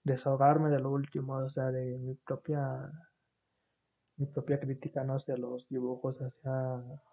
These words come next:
<laughs> a mi estilo, cuando pues, la neta sí,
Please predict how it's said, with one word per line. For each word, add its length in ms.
<laughs> 20
a 200
mi 140
estilo, 480
cuando 260
pues, 320
la 120
neta 240
sí, 540